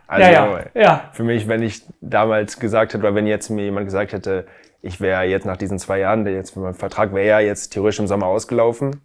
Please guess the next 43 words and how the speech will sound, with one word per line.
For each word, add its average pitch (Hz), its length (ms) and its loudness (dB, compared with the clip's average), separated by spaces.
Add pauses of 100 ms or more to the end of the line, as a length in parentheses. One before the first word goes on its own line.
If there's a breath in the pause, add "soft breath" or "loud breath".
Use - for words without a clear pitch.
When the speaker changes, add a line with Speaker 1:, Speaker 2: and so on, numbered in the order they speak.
Speaker 1:
äh, 110 320 -2
hier 117 160 -4
in 113 100 -2
Dortmund 117 380 0
in 110 60 -2
der 110 100 -2
U 113 60 -2
dreiundzwanzig, 113 600 -6 (320 soft breath)
und 92 100 -10
ich 87 100 -6
wäre 95 100 2
in 95 60 -2
die 92 80 -4
zweite 92 240 -6
Liga 110 180 2
gewechselt, 113 420 0
hätte 107 140 -2
ich - 80 -10
ge-, - 180 -6
hätte 101 140 -6
ich 98 80 -10
gesagt, 104 320 -4
„Ja, 107 140 4
unterschreibe 95 520 -4
ich 87 80 -12
erstmal.“ 82 340 -12 (280)
So, 202 120 4
Speaker 2:
Ja, - 60 8
ja. 143 180 4 (300)
Speaker 1:
wäre 107 380 4
für - 140 -4
mich 120 180 0
auch 151 160 6
top 190 260 2
gewesen 113 300 0
zu - 80 -12
dem 107 160 -2
Zeitpunkt. 92 220 -8
Und 92 80 -6
das 92 140 -6
ist - 40 -14
ja 95 80 -4
natürlich 92 380 -8